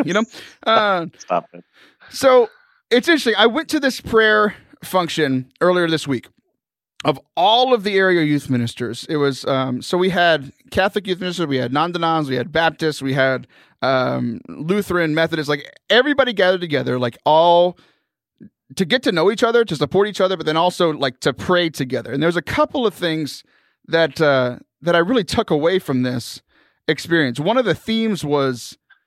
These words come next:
Speaker 1: uh, I thought that I was one of the only people like this in ministry,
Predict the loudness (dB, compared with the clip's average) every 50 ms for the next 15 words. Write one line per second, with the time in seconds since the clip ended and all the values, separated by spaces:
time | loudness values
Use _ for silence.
0 | _ _ _ _ _ _ -8 -6 -4 -4 -6 -6 -6 -4 -4 -4 -4 -4 0 2
1 | 2 2 2 2 _ 0 0 2 2 2 2 2 2 -2 -4 -4 -4 -4 -6 -6
2 | -4 -4 -4 -2 -2 -2 -4 -6 -6 -8 -8 -8 -8 -6 -4 -2 0 2 0 0
3 | -2 -6 _ -6 -4 -2 0 0 -2 -4 -4 -4 -2 0 0 0 0 -2 -6 -12
4 | -16 -18 -20 _ _ _ _ -4 -4 -2 -2 -2 -4 -4 -4 -4 -6 -6 -6 -6
5 | -6 -4 -4 -6 -8